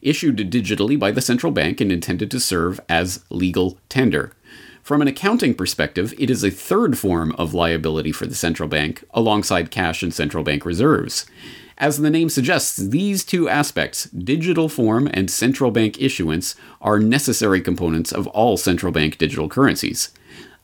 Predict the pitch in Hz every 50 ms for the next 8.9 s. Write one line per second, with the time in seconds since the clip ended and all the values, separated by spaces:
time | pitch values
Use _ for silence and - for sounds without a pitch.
0 | _ - - 277 320 311 262 170 120 113 95 101 92 85 82 82 80 80 - -
1 | - 78 76 - - - - 95 90 82 - - 85 80 78 78 73 - 71 71
2 | - - 78 76 80 90 120 147 147 139 131 165 143 87 60 - - - _ _
3 | _ _ _ _ _ - - 123 170 196 202 - - 175 156 127 120 - - 113
4 | 98 95 - 95 98 131 127 127 101 95 - 95 87 82 82 - _ _ _ -
5 | - 180 180 175 175 - - 147 143 139 127 135 135 135 - - - _ _ -
6 | - 120 117 101 98 98 123 139 131 - - 85 80 73 76 90 110 - - -
7 | - _ - - - 95 85 80 82 76 78 73 71 - 76 73 82 101 - -
8 | - _ _ _ _ - 101 104 - - 170 208 196 117 90 95 120